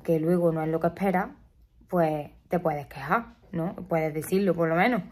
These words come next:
<laughs> Entonces, claro, yo llamo a la muchacha de la recepción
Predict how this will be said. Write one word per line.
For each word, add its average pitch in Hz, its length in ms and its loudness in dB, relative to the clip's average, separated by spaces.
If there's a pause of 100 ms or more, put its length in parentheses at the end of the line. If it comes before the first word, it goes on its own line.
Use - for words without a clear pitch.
(160)
<laughs> - 240 -10
Entonces, 190 480 2
claro, 175 240 4
yo 196 140 0
llamo 156 240 0
a - 20 -4
la 151 60 -4
muchacha 156 340 -2
de 175 60 2
la 151 60 -2
recepción 175 580 -6